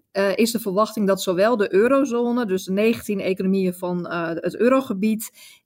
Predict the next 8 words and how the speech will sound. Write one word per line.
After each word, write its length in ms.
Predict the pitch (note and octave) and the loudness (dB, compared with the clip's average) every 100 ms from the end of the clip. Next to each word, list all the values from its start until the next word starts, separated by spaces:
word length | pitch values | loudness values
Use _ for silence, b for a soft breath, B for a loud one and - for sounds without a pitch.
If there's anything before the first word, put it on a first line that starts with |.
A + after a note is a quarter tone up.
| _ | _
en 360 | - A3+ B3+ A#3 | 0 2 2 2
de 280 | F#3 G#3 G3+ | 0 0 0
Europese 560 | G3 G3+ G3 G3 F#3+ - | 0 0 2 0 0 0
Unie 220 | G3 F#3 | 0 0
als 160 | F3+ - | -2 -4
geheel 380 | F#3 G3 A3 | -2 2 2
blijven 420 | G3+ F#3 F#3 F#3+ F#3+ | 2 0 0 0 -4
groeien. 560 | - G3 A#3 D4 G4+ | -2 0 2 2 -2